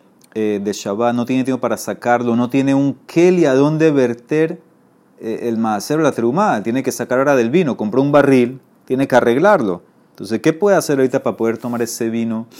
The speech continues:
en Shabbat, por ejemplo? A lo que es Yami Anakutim, ¿qué hace? Dice, bueno, apenas lo compra, si no tiene dónde poner las cosas, simplemente es así. Omed ve Omer, él dice así,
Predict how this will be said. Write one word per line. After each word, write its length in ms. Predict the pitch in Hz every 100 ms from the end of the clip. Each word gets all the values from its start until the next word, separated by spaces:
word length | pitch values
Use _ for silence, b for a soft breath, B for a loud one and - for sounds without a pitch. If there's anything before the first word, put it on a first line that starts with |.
| B B B _
en 100 | 117
Shabbat, 340 | 104 107 107
por 120 | 92 107
ejemplo? 420 | 101 95 95 107
A 60 |
lo 120 | 104 98
que 140 | 143
es 100 | 139
Yami 220 | 139 139
Anakutim, 500 | 127 123 110 - 214
¿qué 120 | 117
hace? 220 | 131 107 123
Dice, 200 | 131 151
bueno, 380 | 202 185 185 185 B B B -
apenas 340 | 170 202 185
lo 140 | 151
compra, 480 | 147 208 196 202 196 214 _ _ _ - _ -
si 140 | 127
no 100 | 135
tiene 140 | 151
dónde 160 | 156 156
poner 240 | 151 127
las 100 | 147
cosas, 320 | - 156 147 139
simplemente 540 | 165 156 151 151 143
es 80 | 120
así. 280 | 113 101 90
Omed 440 | - 135 143 180 170 120
ve 120 | 131
Omer, 480 | 120 117 127 104 90
él 220 | - 127
dice 260 | 123 165 -
así, 300 | 117 - 101